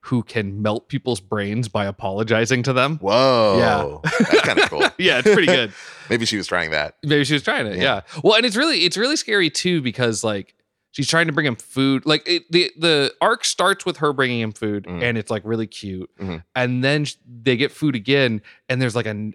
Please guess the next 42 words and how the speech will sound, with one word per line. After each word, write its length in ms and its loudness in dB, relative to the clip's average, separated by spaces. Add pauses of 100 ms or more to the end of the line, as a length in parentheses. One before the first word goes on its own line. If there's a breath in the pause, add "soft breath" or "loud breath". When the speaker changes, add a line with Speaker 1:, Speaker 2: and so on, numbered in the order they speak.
Speaker 1:
uh, 20 -6
uh, 580 -4
sewing 460 -2
needle 320 2
in 140 2
his 200 2
food. 360 -2
Speaker 2:
Yep. 180 -2 (240 soft breath)
Speaker 1:
So, 140 0
like, 300 2
it's 160 0
like, 180 0
"Oh 300 -2
shit, 440 -2
they 120 -2
were, 120 2
like, 180 0
trying 300 0
to 80 -4
get 260 -4
me." 220 -12
Speaker 2:
Yeah. 300 0 (260 loud breath)
Speaker 1:
And 240 2
then 300 2
she, 200 0
like, 280 0 (260)
is 100 2
like, 180 0
"Oh, 120 0
I 80 2
brought 240 0
you 80 0
more 180 2
food," 380 0
and 140 2
he's 80 0
got 140 0
the 80 0
latch 440 -4
on 140 2
his 180 -4
door. 480 0